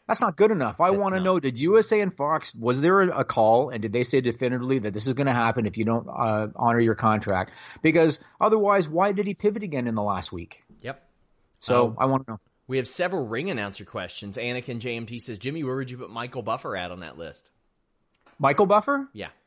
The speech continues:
Speaker 1: Oh, he's in, in, in terms of all-time ring announcing,
Speaker 2: Mm-hmm.
Speaker 1: I would put him number three behind Finkel and Jimmy Lennon Jun-, uh, Senior.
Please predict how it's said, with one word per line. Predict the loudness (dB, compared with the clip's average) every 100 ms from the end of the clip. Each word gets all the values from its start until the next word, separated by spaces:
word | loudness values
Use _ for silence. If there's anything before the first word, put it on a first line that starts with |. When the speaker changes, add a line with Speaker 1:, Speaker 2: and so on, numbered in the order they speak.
| _ _ 2
Speaker 1:
Oh, | 4 6
he's | 4 0 -2 -14 _ _ _ _ _
in, | -4 -2
in, | -2 -4
in | -4 -4
terms | -2 0 0
of | 0
all-time | 2 4 4 0 -2 -2
ring | -4 -2
announcing, | 0 0 0 -4 -4
Speaker 2:
Mm-hmm. | -2
Speaker 1:
I | 2
would | 2 2
put | 0
him | 0 0 0
number | 0 -2
three | -4 -2 0 2
behind | 2 0 -2
Finkel | -2 -2 2 2
and | 2
Jimmy | 2 2
Lennon | 2 2 0
Jun-, | -2 -4 -2
uh, | -2
Senior. | 0 0 0